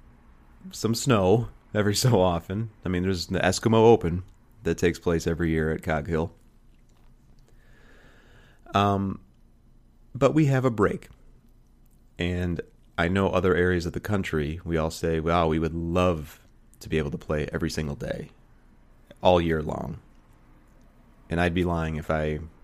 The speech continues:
didn't include myself in that group. But having the chance to kinda stop, look back,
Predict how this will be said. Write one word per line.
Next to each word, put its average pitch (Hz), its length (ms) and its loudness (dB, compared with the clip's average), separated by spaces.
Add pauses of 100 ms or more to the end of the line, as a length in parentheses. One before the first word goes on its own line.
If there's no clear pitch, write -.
(420)
didn't 80 220 -2
include 80 300 -4
myself 78 440 -6
in - 80 -6
that 170 160 -6
group. - 280 -8 (1900)
But 92 120 2
having 107 340 0
the 101 80 0
chance 92 340 -2
to - 80 -4
kinda 80 280 -4
stop, - 600 -4 (2250)
look 90 220 -2
back, 87 380 2